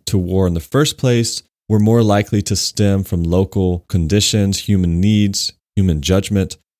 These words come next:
and in general, they were more decentralized. But currency allowed rulers to expand their central power by imposing a currency tax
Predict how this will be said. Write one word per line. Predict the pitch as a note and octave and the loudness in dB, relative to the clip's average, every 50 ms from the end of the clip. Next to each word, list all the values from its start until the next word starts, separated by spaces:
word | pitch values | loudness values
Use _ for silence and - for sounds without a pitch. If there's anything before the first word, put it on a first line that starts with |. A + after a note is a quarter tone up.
| _ _ _ | _ _ _
and | - G#2+ A2 A#2 | 0 2 2 2
in | B2 B2 | 2 2
general, | G#2 B2 C#3 D#3 D#3+ D#3 D3+ - - _ - | 2 2 2 2 2 0 -2 -4 -10 _ -2
they | A#2+ | 0
were | A#2+ B2+ C3 | 2 2 2
more | C#3 C#3 C#3 | 2 2 2
decentralized. | A#2+ A#2+ A#2 - B2 A#2 - G2 D2+ A#1+ - - - - - - _ _ _ _ _ _ _ - | 0 0 -2 -2 -2 -2 -2 -4 -4 -6 -8 -12 -14 -16 -18 -20 _ _ _ _ _ _ _ -2
But | C3 B2 | -2 0
currency | - - D#3 F3 F#3 E3+ - - D#3+ C#3+ C3+ - - | 0 0 2 2 2 0 0 0 2 2 0 0 -2
allowed | - A#2 A2+ A2+ A#2 A#2 A#2+ A#2+ B2 A#2+ - - - | -2 -2 0 0 0 0 0 0 0 -2 -4 -6 -4
rulers | G2+ G2 A2 A#2+ A#2+ B2 A#2 A2 A2+ - | 0 2 2 2 4 2 2 0 0 -2
to | - - A2+ | -4 -4 -4
expand | G#2+ - - - - - - A2 G#2+ A#2+ B2 B2+ B2 | -4 -2 -4 -6 -6 -2 0 0 2 2 2 2 0
their | A#2 - G2 G#2+ G#2 | -2 0 0 0 0
central | F#2 - A#2 A2 G2+ - G2+ | 2 2 0 0 2 0 -2
power | - - G#2+ G2+ G2+ G2 | 0 0 0 0 0 0
by | F2 G2+ G2 F#2+ | 0 0 0 0
imposing | F#2+ F2+ - A#2+ B2+ C3+ B2+ C3+ C3 A#2+ | 0 0 0 2 2 2 2 0 0 0
a | G#2+ | -2
currency | - - - - B2 B2+ B2 A#2 A2+ - A#2+ G#2+ | -2 -6 -4 -2 -2 0 0 -2 -2 -4 -4 -4
tax | - - A2+ G2+ G2 F#2+ F#2 - - | -4 -2 -2 -2 -2 -2 -4 -6 -10